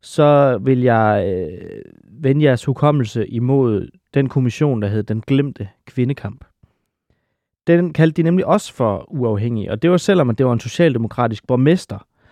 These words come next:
der sad i spidsen for den. En, øh, uafhængig, i anførselstegn, formand, som Mette Frederiksen i øvrigt sms'ede med aftenen for udgivelsen.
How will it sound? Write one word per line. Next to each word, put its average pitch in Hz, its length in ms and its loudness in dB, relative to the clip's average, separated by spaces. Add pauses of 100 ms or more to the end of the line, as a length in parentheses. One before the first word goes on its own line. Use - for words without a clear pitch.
(200)
der 123 80 0
sad 117 240 0
i 107 80 0
spidsen 110 460 -4
for 98 160 -8
den. 98 180 -14 (600)
En, 120 180 -2
øh, 107 160 0
uafhængig, 143 800 2
i 113 120 -6
anførselstegn, 120 800 -2
formand, 131 480 0
som 120 200 -2
Mette 123 280 2
Frederiksen 131 420 0
i 113 60 -2
øvrigt 123 220 2
sms'ede 139 580 0
med 120 220 0 (560)
aftenen 110 520 -4
for 104 260 0
udgivelsen. 101 680 -6